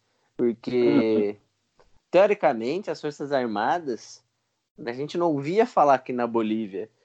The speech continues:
Speaker 1: eles estavam tão assim com o Evo. Pelo contrário, tinha tido investimento,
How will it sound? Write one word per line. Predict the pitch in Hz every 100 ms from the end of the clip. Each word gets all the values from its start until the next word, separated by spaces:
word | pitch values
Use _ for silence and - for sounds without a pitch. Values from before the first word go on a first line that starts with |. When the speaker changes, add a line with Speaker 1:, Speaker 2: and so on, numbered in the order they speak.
| _ _
Speaker 1:
eles | 113 120
estavam | 120 123 120 117 117
tão | 117 127 123
assim | 117 123 113
com | 120 120
o | 107
Evo. | 101 92 95
Pelo | 127 147
contrário, | 165 190 202 170 147 165 147 - _ _ _ _
tinha | 139
tido | - 147 147
investimento, | 131 139 - 151 135 135 147 147 143 - 147 135